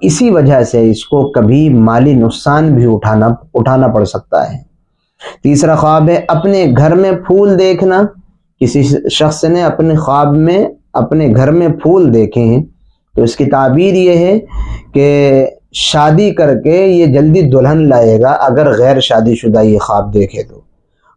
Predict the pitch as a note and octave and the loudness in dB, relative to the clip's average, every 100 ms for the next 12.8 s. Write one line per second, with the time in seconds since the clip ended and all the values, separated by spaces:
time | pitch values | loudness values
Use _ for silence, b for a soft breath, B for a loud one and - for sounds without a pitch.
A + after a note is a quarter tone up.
0 | - B2 A#2+ A#2 A#2+ C3 - C3+ C3+ E3 | -4 0 2 2 0 -2 -2 0 2 2
1 | E3 E3 F3 F3 F3 D#3+ E3 D#3 E3+ E3 | 2 2 2 2 0 0 0 2 2 0
2 | F#3 G3+ A3 - C3 - D3+ D#3+ D3 - | 0 0 0 -2 -4 -2 -2 0 -2 -4
3 | - E3 D#3+ D3 C3+ - A#2+ - D3 A#2+ | -2 0 0 0 0 0 -2 0 0 2
4 | A2+ - G2+ G2+ G2 C#3 E3+ b b b | 0 0 0 2 2 0 -2 b b b
5 | - A2+ A2+ B2 A#2+ A#2 D3 E3 D#3+ C3+ | -4 0 0 2 2 2 2 0 0 -2
6 | - D3 A2+ A2+ - D3+ D3 A2+ - A#2 | -2 -2 0 0 -2 -2 0 0 -2 -2
7 | A2 C3 C#3+ C#3 C#3+ D#3 D#3+ D3+ A2+ A#2 | 0 0 0 0 -2 0 0 2 2 0
8 | - C#3+ A#2+ A#2+ B2+ D#3+ C#3 G#2 F#2+ - | 0 -2 0 2 2 2 2 2 0 -6
9 | - _ _ _ _ B B B B B | -16 _ _ _ _ B B B B B
10 | B B B B - C#3+ D#3 E3+ E3 E3+ | B B B B -2 -2 0 0 0 0
11 | F3 G3+ F#3+ - D3+ D3+ E3+ F#3+ G#3 F#3 | 0 0 -2 -2 0 2 2 2 0 0
12 | D#3 D3+ D3+ C3 A#2 A2 G#2+ A2 | 0 0 2 2 2 0 0 -2